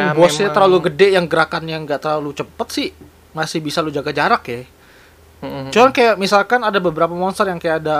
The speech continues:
Speaker 1: Frost Claw ya kalau nggak salah, sama Fire Claw. Itu nangis
Speaker 2: Mm-mm.
Speaker 1: banget lawannya, anjir. Karena dia s-, ketika, eh, lempar batu, langsung nyerang nyeruduk, bisa tiga sampai empat kali ngecharge.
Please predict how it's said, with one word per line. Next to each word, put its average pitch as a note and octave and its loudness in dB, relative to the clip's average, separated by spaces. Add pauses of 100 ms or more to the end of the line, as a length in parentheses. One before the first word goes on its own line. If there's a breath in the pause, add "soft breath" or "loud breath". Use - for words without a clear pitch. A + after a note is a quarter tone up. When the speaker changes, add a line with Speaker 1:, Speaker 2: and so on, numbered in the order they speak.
(100)
Speaker 1:
Frost - -6
Claw F#3+ 4
ya C3+ -4
kalau B2 -8
nggak B2 -8
salah, A#2 -10
sama C#3+ -4
Fire C#3+ -4
Claw. D#3 0
Itu G#3 -2
nangis A#3+ 0
Speaker 2:
Mm-mm. D#3 -8
Speaker 1:
banget C#4 4
lawannya, G#3+ 0
anjir. C#3+ -8 (1080 soft breath)
Karena B3 4
dia B3+ 2
s-, - -12 (420)
ketika, G#3 4 (160)
eh, G3 2
lempar F3 2
batu, C3+ -4
langsung F3 -2
nyerang D#3 -4
nyeruduk, D#3 -4 (580)
bisa F3+ 0 (120)
tiga G3 2
sampai A3+ 0
empat F#3+ -2
kali F3+ -2
ngecharge. - -2